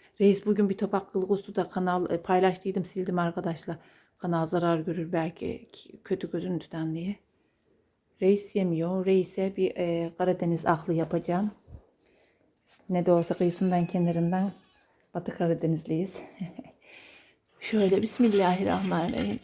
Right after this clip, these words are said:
İstersen yeme. Acıkınca yersin. Heh. Elbet birine ağzın değer.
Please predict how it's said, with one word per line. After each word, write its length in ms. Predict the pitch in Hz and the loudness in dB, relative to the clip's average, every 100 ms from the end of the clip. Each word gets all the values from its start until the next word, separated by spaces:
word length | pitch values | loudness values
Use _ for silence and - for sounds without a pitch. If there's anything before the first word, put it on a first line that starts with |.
| - | -4
İstersen 560 | 247 - 175 170 180 | -4 0 0 2 0
yeme. 260 | 175 - - - - - - - - | 0 0 -2 -8 -14 -16 -20 -20 -10
Acıkınca 480 | - 220 175 175 175 | -2 0 0 0 2
yersin. 420 | 160 175 - - - - - - - - - - - | 2 0 -8 -14 -14 -14 -12 -12 -10 -12 -12 -12 -8
Heh. 140 | 214 175 - - - _ - - _ _ _ _ _ _ _ - - - - | -6 -6 -8 -14 -20 _ -20 -20 _ _ _ _ _ _ _ -20 -18 -18 -8
Elbet 360 | 226 185 170 170 | -4 0 0 0
birine 240 | 208 175 | 0 2
ağzın 380 | 170 160 - 185 | 2 2 -2 -4
değer. 360 | 165 - 175 | -4 -4 -10